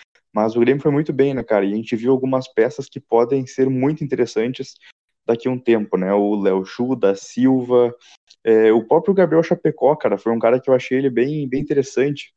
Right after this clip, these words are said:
apesar da, da última falha ali no jogo do, do, do Corinthians. Mas o Varela, pra mim, é um cara que eu acho que merece destaque e acho que é por aí, né, cara? Ele é um cara que se encaixa bem no estilo de jogo do Grêmio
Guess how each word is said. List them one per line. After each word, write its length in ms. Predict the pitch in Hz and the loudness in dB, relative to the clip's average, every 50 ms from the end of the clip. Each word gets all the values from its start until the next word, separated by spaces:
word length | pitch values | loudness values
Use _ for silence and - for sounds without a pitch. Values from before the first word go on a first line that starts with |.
| _ _ | _ _
apesar 380 | _ - 95 92 104 104 113 117 | _ -8 -2 2 2 2 2 2
da, 320 | 117 117 107 101 98 101 98 101 | 2 2 2 2 2 -2 -4 -6
da 160 | 104 101 104 107 | -6 -2 -2 0
última 380 | 113 117 117 - - 120 113 | 0 0 -4 -2 -4 -6 -6
falha 280 | - _ 110 107 117 117 | -2 _ 0 0 0 0
ali 140 | 110 110 113 | -2 -2 -4
no 80 | 117 | -4
jogo 220 | 107 117 113 117 110 | -2 0 -2 -2 -2
do, 320 | 107 107 104 104 98 _ _ _ - _ _ _ _ _ _ _ | -2 -4 -6 -6 -8 _ _ _ -20 _ _ _ _ _ _ _
do, 220 | - 120 113 110 | -4 -2 -2 -2
do 220 | 104 110 107 123 110 | -8 -4 -4 -4 0
Corinthians. 600 | - 127 117 113 110 110 104 - - _ - _ _ _ _ _ _ _ _ _ | 0 0 0 2 0 -4 -6 -10 -16 _ -20 _ _ _ _ _ _ _ _ _
Mas 320 | - 110 110 117 123 120 131 | -2 0 0 0 0 0 0
o 220 | 135 139 139 135 | 0 2 2 0
Varela, 500 | 123 - 135 131 123 127 135 151 151 143 | 2 2 2 4 4 4 4 4 2 2
pra 140 | 143 143 135 | 2 2 2
mim, 140 | 131 131 135 | 2 0 -2
é 20 | |
um 80 | 143 135 | -4 -2
cara 240 | - 131 131 139 | 0 0 0 0
que 120 | 135 - 143 | 0 0 0
eu 80 | 131 | 0
acho 160 | 131 131 - _ | 0 -2 -6 _
que 120 | - 135 | -6 -4
merece 440 | 131 127 123 117 120 127 - _ 127 | -2 0 0 0 0 -2 -4 _ -20
destaque 680 | _ - _ - 107 110 117 135 - - - 147 131 _ _ _ | _ -20 _ 0 2 2 2 0 -4 -10 -12 -12 -12 _ _ _
e 280 | - 127 127 127 123 | -8 -4 -2 0 2
acho 200 | 123 127 131 - | 0 0 -2 -2
que 80 | _ 135 | _ -2
é 300 | 135 135 135 135 131 127 | 0 2 2 2 0 -2
por 160 | 127 - 139 | -2 0 0
aí, 180 | 139 131 123 120 | 2 2 2 0
né, 140 | 113 110 107 | 0 -4 -4
cara? 220 | 107 - 107 101 | 0 0 0 2
Ele 100 | 98 101 | 2 0
é 20 | |
um 60 | 104 104 | -2 -2
cara 180 | - 113 113 | -2 -2 -4
que 120 | 117 - 120 | -4 -10 -12
se 100 | - 123 | -12 -4
encaixa 300 | 117 117 123 131 - 117 | -4 -4 -2 -2 -4 -2
bem 160 | 107 117 127 | -2 -2 -2
no 100 | 131 127 | -2 -4
estilo 300 | 127 - - 135 127 123 | -6 -4 -4 -2 -2 -2
de 60 | 113 | -2
jogo 180 | 117 120 117 120 | -2 -2 -2 -2
do 80 | 117 | -2
Grêmio 420 | 113 107 107 110 117 131 135 135 | -2 0 0 -2 -2 -4 -8 -10